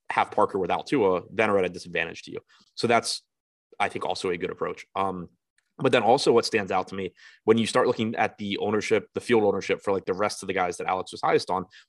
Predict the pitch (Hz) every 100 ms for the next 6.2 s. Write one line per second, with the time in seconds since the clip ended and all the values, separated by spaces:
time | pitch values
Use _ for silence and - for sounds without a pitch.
0 | - 165 233 107 127 - - - 123 107
1 | 98 98 90 87 107 - 90 - - 85
2 | - 110 98 - - - - 131 104 113
3 | - - 104 98 95 92 92 90 90 _
4 | _ _ _ - - 104 98 95 92 95
5 | 98 - 104 101 98 101 95 - 98 92
6 | 90